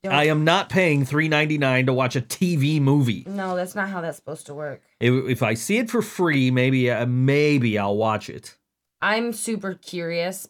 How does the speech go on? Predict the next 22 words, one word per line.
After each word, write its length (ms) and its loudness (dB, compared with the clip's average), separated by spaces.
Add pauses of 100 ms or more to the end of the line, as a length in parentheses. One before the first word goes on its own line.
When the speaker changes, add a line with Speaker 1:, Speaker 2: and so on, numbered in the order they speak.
Speaker 1:
but, 380 -8
like, 220 -8
not 360 -4
curious 360 -6
enough 200 -8
to 80 -14
have 180 -6
the 60 -12
energy 360 -10
to 140 -10
search 360 -14
it. 180 -10 (560)
Speaker 2:
Yeah, 260 0
you 220 0
just 200 -4
tell 180 2
me, 180 2
"Hey, 340 2
uh, 1500 -2 (500)
look 180 -2
this 220 0
up." 260 0